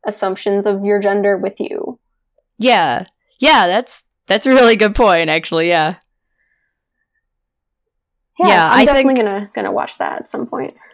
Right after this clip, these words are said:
Speaker 2: I hope you like it. It was a really interesting discussion. Like, um, I was also with Lauren Clinic, who is, um, a, a marketing and community management person, entrepreneur, and she's amazing. Um, Snow McNally, who's another writer who I love, and Tina,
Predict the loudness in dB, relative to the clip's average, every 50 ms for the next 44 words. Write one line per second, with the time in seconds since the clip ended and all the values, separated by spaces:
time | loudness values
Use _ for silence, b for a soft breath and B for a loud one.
0 | b b b -2 0 2 2 2 2 0 2 2 0 0 0 0 0 2 2 2
1 | 2 2 2 4 4 4 4 4 0 -2 -4 -4 -4 -4 -4 -4 -4 -4 -4 -4
2 | -6 -4 -6 -6 -6 -4 -2 -2 -2 0 0 0 0 0 -2 -4 -2 -2 -2 0
3 | 0 -2 -4 -4 -4 -2 -2 -2 -4 -2 0 2 2 2 2 0 -2 -4 -8 -6
4 | -4 -2 -2 -2 -4 -6 -8 B B B B B B B -4 -2 0 0 2 2
5 | 0 0 0 -2 -4 -6 -8 b b b b b b _ _ _ _ _ _ _
6 | 0 2 2 2 2 0 -4 -6 -6 -8 -10 -12 -6 -4 -4 -2 0 -2 -2 -2
7 | -4 -6 -6 -6 -6 -6 -8 -8 -8 -8 -8 -8 -8 -8 -6 -6 -6 -6 -6 -6
8 | -6 -8 -8 -8 -8 -6 -6 -6 -8 -10 -12 _ _ -4 -2 -2 0 -2 -2 -4
9 | -2 -4 -4 -4 -4 -4 -4 -4 -4 -2 -2 -2 -2 -2 -4 -4 -4 -4 -4 -4
10 | -4 -4 -4 -2 -2 0 0 0 0 -2 -4 -4 -2 -2 -2 -2 -2 -2 0 0
11 | 2 0 0 0 -2 -2 0 0 2 2 2 2 2 2 2 0 0 0 -2 -2
12 | -2 -2 0 0 0 0 -2 -4 B B B B B B B B _ -2 0 0
13 | 0 -2 -2 0 0 2 2 2 0 -2 -4